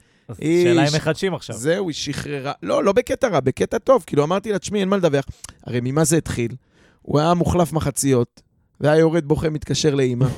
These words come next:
Speaker 1: <laughs>
Speaker 2: ואז היא הייתה מתקשרת אליי לפוד לשאול מה קרה
Speaker 1: <laughs>
Speaker 2: ומה עושים לילד שלי. מפה לשם, אמרתי, אתה יודע, כמו התלמידים בכיתה, "No news, good news." אני אומר להורים, "אם אני לא מדבר איתכם, הכל בסדר. אין חדשות."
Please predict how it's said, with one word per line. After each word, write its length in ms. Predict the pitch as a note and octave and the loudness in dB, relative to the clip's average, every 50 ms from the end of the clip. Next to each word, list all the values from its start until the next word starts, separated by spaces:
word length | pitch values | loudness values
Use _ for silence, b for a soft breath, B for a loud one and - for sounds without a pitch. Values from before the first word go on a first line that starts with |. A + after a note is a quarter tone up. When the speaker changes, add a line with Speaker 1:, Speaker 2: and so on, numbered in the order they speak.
| - - - | -8 -14 -16
Speaker 1:
<laughs> 260 | - - _ _ _ - | -18 -18 _ _ _ -4
Speaker 2:
ואז 160 | C#3+ D3 D3 | -2 -2 0
היא 40 | E3+ | -2
הייתה 140 | D#3+ F3+ F3 | -4 -4 -6
מתקשרת 420 | D#3+ - E3+ D3+ - F3+ E3 - | -6 -4 -4 0 0 0 2 2
אליי 180 | F3 E3+ E3+ E3 | 4 4 4 4
לפוד 300 | D#3+ D3+ - F3+ F3 D#3 | 4 2 4 4 4 4
לשאול 320 | D3+ C#3 - D#3+ D#3 D3 | 4 4 4 4 4 4
מה 80 | C#3+ C#3 | 4 2
קרה 300 | - F3 D#3+ D#3 G3 G#3+ | 2 2 4 4 4 4
Speaker 1:
<laughs> 40 | D#3 E3 | 4 4
Speaker 2:
ומה 120 | D#3+ E3+ | 4 2
עושים 280 | E3+ D#3 - F3+ E3+ D#3 | 2 2 2 2 2 4
לילד 300 | D3+ D3 C#3 C#3 B2 - | 4 4 2 2 0 -2
שלי. 240 | - A#2+ A2 A2+ G#2 - b b b b b b b b D#3 | -2 -4 -4 -4 -6 -8 b b b b b b b b -2
מפה 240 | E3 E3 A3+ B3+ | 0 2 4 4
לשם, 440 | B3 A#3+ G3 - - D3+ C#3 C#3 C#3 D3 | 4 4 4 2 2 2 2 2 2 2
אמרתי, 300 | D#3 F#3 G3+ - - A3 | 4 4 4 4 2 2
אתה 120 | G3+ - | 2 2
יודע, 120 | D3+ D#3 D3 | 2 0 0
כמו 200 | - - D#3+ E3+ | 0 0 0 0
התלמידים 480 | D#3+ - D#3+ D3 C#3 C3 B2+ D#3+ D#3+ | 2 2 0 0 0 0 2 2 2
בכיתה, 380 | D#3 C#3+ - - A2 - - B2+ B2 - _ _ _ _ _ _ _ _ - | 2 0 -4 -6 -8 -6 -6 -6 -6 -8 _ _ _ _ _ _ _ _ -6
"No 40 | - D#3 F#3 | 0 2 4
news, 420 | G3+ G#3 G3+ G#3 G3+ F#3 C#3 - | 4 4 4 4 4 4 4 6
good 140 | D#3+ D#3+ C3 | 4 4 4
news." 300 | C#3 C3 B2+ B2+ A#2 D3 - A#2+ - - | 4 0 -4 -4 -4 -6 -8 -10 -8 -8
אני 180 | D3+ D3+ D#3 E3 | -4 -2 0 2
אומר 140 | E3+ F#3 F#3 | 2 2 4
להורים, 400 | F#3 F3+ E3+ E3 F3 F#3 F#3 F3 | 4 4 4 4 2 0 -2 -4
"אם 240 | - - A3 G#3+ | -6 -6 -4 -2
אני 140 | G#3+ G3+ G3 | 0 0 2
לא 100 | G3 G#3 | 2 2
מדבר 240 | F#3 F#3+ F3+ E3+ G3+ G3 | 0 -2 -2 -2 -2 -2
איתכם, 320 | F#3 - - - A3 G#3+ G3+ | -2 -2 -2 -2 0 2 2
הכל 200 | F3+ - G#3 F#3+ | 2 2 2 4
בסדר. 420 | F3+ D#3+ - D3+ C#3 A#2 B2 A#2 A#2 - _ _ _ _ _ _ _ _ - - | 4 2 2 0 -2 -2 -4 -6 -8 -10 _ _ _ _ _ _ _ _ -8 -2
אין 140 | - G3+ G3+ | 0 0 0
חדשות." 540 | - G3 D#3+ D3+ - - - B2 - _ | 2 0 0 0 0 0 -2 -2 -2 _